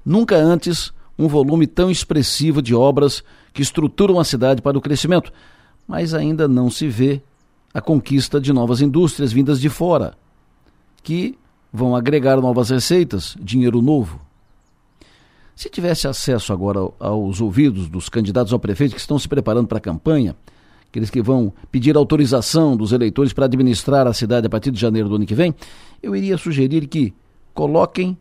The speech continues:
como uma das prioridades nas suas campanhas a busca de novas empresas. Como prioridade para um eventual governo, a busca de novas indústrias,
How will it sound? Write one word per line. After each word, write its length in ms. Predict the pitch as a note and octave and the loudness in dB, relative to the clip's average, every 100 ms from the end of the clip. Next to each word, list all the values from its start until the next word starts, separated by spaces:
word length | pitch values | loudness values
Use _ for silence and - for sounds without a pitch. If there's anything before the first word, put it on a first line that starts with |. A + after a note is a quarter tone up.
| _ | _
como 260 | - C#3+ | -4 0
uma 180 | D3+ D#3 | 0 0
das 200 | C#3+ C3+ | -2 -4
prioridades 920 | - E3+ F3+ D3 A2+ G#2+ G#2 G2 - _ _ _ _ _ | -4 0 2 2 0 -2 -4 -12 -14 _ _ _ _ _
nas 160 | F#2 F#2+ | -8 -6
suas 200 | A#2 G#2+ | -4 0
campanhas 600 | D#3+ - F#3 G3 E3 - - | -2 0 -2 0 -6 -10 -6
a 100 | C3+ | -4
busca 400 | C3+ D#3+ - D#3+ | 0 -2 -2 -6
de 100 | D#3 | -2
novas 340 | C3+ C3 B2+ | -2 0 0
empresas. 840 | C3+ B2 C#3 A2 D#2+ D#2 - - - _ _ _ _ _ _ | 0 4 4 4 -2 -12 -14 -16 -20 _ _ _ _ _ _
Como 320 | - F3+ C3 - - - - | -2 0 0 -4 -20 -20 -4
prioridade 680 | D#3 D#3+ C#3+ B2 E3 D3 A2+ | 2 4 4 4 4 4 2
para 220 | G2+ C3+ | -4 2
um 140 | C#3 A#2 | 2 2
eventual 420 | A#2 A#2+ B2 B2+ B2+ | 2 2 2 2 4
governo, 600 | D#3+ D3+ F#3+ D3 F#2 F2 - - - | 4 6 4 4 -4 -8 -20 -20 -4
a 100 | C3+ | -4
busca 380 | A#2 E3 - E3 | 2 0 0 -4
de 100 | D#3 | -2
novas 260 | D#3 D3+ | 0 2
indústrias, 760 | E3 E3 G3+ F#3+ - G2 D#2 - | 2 2 2 0 0 -4 -6 -12